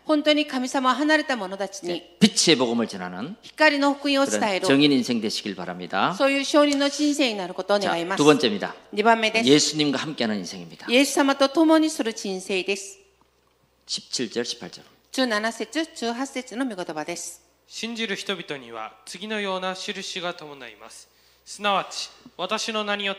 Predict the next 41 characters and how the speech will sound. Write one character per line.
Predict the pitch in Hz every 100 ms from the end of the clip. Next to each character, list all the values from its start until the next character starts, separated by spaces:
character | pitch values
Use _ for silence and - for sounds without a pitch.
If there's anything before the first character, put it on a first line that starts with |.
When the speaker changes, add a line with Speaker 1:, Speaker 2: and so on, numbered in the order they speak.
| -
Speaker 3:
て | 170 147
悪 | 143 -
霊 | 214 202
を | 170 147
追 | 147
い | 151
出 | 139
し、 | - - - _ _ _ -
新 | 185 226 233
し | 226
い | 226
言 | 208 220
葉 | 202
を | 175
語 | 135 - 120
り、 | 110 _ _ _
蛇 | - 226 226
を | 214
も | 208
つ | 208 -
か | 196
み、 | 185 175 - _ _
た | - 190
と | 220
え | 226 208 151
毒 | 185 214
を | 240 220
飲 | 226
ん |
で | 214
も | 208 202 196
決 | - 196
し | - -
て | 214
害 | 196 208 190
を | 170
受 | 151 131
け | -
ず、 | 117 _ _ _ -
ま | 165
た | 170 185 175